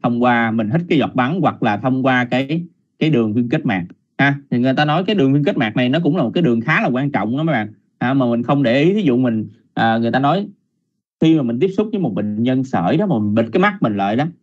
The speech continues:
thì cái khả năng là mình giảm được một phần ba cái chuyện lây. Ha, vừa nín thở mà vừa bịt mắt luôn á, thì là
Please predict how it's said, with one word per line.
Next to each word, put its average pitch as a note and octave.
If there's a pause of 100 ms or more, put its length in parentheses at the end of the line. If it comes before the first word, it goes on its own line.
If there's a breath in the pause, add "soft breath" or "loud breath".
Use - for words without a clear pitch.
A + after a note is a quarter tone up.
(160)
thì A2+
cái D3
khả A#2
năng B2+
là A#2
mình G#2
giảm G2
được A#2+
một G2
phần G2+
ba A2+
cái C3+
chuyện G2+
lây. A2+ (320)
Ha, C#3
vừa A#2
nín D3
thở A2
mà D#3
vừa G#2+
bịt A2
mắt E3+
luôn C3
á, C3+ (360 loud breath)
thì G#2+
là G2+